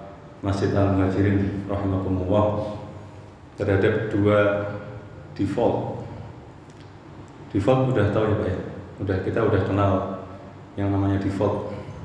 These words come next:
Default adalah suatu nilai yang itu sudah ada, tapi nantinya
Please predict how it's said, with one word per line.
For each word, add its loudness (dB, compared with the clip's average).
Default 2
adalah 4
suatu 2
nilai 4
yang 0
itu 4
sudah 2
ada, 4
tapi 2
nantinya 4